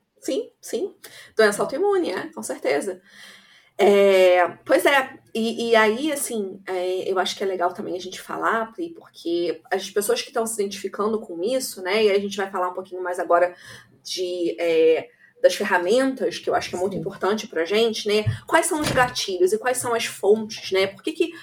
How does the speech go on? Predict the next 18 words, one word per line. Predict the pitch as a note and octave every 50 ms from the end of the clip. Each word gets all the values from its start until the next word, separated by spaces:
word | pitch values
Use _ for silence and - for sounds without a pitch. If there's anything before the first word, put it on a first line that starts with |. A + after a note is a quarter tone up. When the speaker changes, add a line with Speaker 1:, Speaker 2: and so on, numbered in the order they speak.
| -
Speaker 1:
por | _ -
que | - C5
que | C5 -
isso | - A4
Speaker 2:
Sim. | -
Speaker 1:
acontece, | - E4 D4 D4 D4 C#4+ - B3+ D#3+ C3 - - - - - - - - _ _ _ _ _ _ -
né? | F3 G3 G#3+ A#3+ B3+ - - - - - - - - _ -
É, | F#3+ G3 F#3+ F#3+ F#3 F#3 F#3 F3 - - - - - -
a, | G3 G3+ F#3+ -
é | G#3
claro | - - A#3+ A3+ B3 D4
que | D4 - C4
existem | A#3 A3 A#3 A3 - A#3+ A#3
certos | A3 - B3 C#4 - - D#4+ -
tipos | B3 A3 A3 G#3
de | - G#3+
personalidades | - A3 A3 - A3 G#3 G3 F#3+ F3+ E3+ F3+ D#3 D#3+ F3+ B3 C4 G#3+ G#3+ F#3 - - - - -
que, | - F#3 F3+ F3 F3 F3 E3 D#3+ D#3 - -